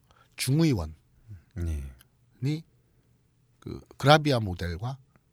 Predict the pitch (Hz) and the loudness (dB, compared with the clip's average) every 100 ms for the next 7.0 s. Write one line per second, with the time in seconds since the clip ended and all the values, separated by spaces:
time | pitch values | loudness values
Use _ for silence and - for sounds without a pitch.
0 | _ _ _ - 120 139 120 92 92 170 | _ _ _ -4 0 2 0 -4 -4 -6
1 | - - 175 131 87 76 76 107 127 90 | -6 -4 -2 -2 -4 -6 -10 -10 -6 -4
2 | 76 67 67 - 117 117 107 90 82 71 | -4 -6 -12 -4 -2 0 -2 -4 -6 -8
3 | 53 53 73 80 - - 143 - - - | -12 -12 -12 -12 -8 -4 -4 -6 -12 -12
4 | 85 80 76 - - - - 98 85 78 | -8 -4 -4 -2 -4 -4 -10 -14 -12 -14
5 | - - 87 92 98 110 - - - - | -16 -14 -10 -6 -6 -6 -6 -10 -12 -20
6 | - - - - - _ - 165 202 | -20 -20 -20 -20 -20 _ -6 2 2